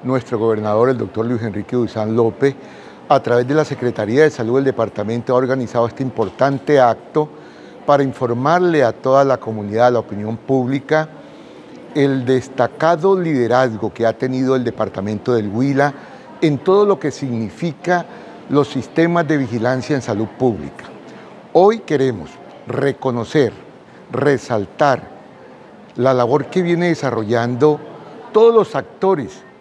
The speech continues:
institucionales en torno a la vigilancia en salud pública, sobre todo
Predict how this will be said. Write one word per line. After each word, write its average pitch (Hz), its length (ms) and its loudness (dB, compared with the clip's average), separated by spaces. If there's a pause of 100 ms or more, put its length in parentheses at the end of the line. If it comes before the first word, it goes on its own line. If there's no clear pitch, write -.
(320)
institucionales 143 1000 0
en 117 160 -4
torno 139 320 -2
a - 20 0
la 147 140 4
vigilancia 120 580 -2
en 131 60 -4
salud 107 320 -4 (120)
pública, 123 580 -2 (720)
sobre 127 340 2
todo 170 460 4